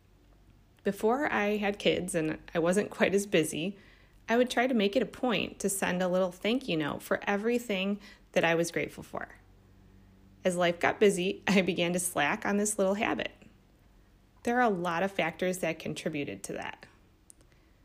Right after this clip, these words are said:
People are far more busy than they have ever been.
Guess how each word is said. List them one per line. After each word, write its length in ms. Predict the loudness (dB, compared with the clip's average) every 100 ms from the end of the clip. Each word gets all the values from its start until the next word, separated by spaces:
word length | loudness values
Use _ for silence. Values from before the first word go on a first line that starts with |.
| -20 _ _
People 440 | -2 4 4 4 -2
are 100 | -4
far 380 | -2 0 2 2
more 180 | 0
busy 340 | 0 -2 -2 -4
than 160 | -4
they 100 | -4
have 160 | -4 -6 0
ever 300 | 0 0 -6
been. 340 | -8 -10